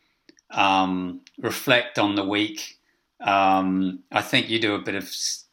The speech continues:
stuff to do with nature, uh, Tuba, but, um, yeah, I mean, I try to practice it myself. Um, I find it incredibly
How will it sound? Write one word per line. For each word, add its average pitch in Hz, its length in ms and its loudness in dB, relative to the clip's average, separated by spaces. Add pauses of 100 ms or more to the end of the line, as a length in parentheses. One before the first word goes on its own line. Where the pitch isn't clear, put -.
stuff - 380 -2
to - 80 -10
do 98 200 -2
with 92 140 -6
nature, 92 600 -6 (440)
uh, 90 360 2
Tuba, 92 420 -4
but, 95 300 -8 (440)
um, 95 680 2
yeah, 107 220 2
I 107 100 4
mean, 110 160 2
I 110 120 4
try 117 220 4
to 95 80 -2
practice 117 360 -2
it 113 80 -10
myself. 110 680 -2 (100)
Um, 92 640 0 (200)
I - 40 -14
find 104 320 0
it 101 60 -6
incredibly 95 840 -4